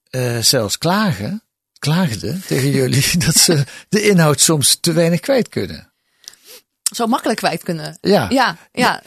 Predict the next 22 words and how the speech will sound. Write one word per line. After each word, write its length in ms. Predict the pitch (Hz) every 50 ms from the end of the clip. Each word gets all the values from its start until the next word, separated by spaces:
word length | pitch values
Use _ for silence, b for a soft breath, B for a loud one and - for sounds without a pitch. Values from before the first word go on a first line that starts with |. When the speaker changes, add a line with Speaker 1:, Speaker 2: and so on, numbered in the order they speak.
| -
Speaker 2:
Dat, 200 | - 214 226 202
dat, 140 | 202 220 214
dat, 180 | - 214 214 202
dat, 180 | 226 226 -
in 180 | - - 233 190
het, 140 | 180 135 -
ja, 200 | - 226 226 202
we 60 | 185 175
hadden 180 | 202 208 202
ook 100 | 196 208
bijvoorbeeld 380 | 202 220 - - 226 196 208 208
één, 140 | - - 196
die 100 | 202 196
komt 160 | - 202 -
ook 140 | - 190 -
in 60 | 214
het 100 | 202 -
artikel 360 | - 196 - - 208 - 220
voor, 240 | - - - 190 180
hè, 100 | 190 226
dat 180 | 226 208 190
zegt 240 | - - 208 190 -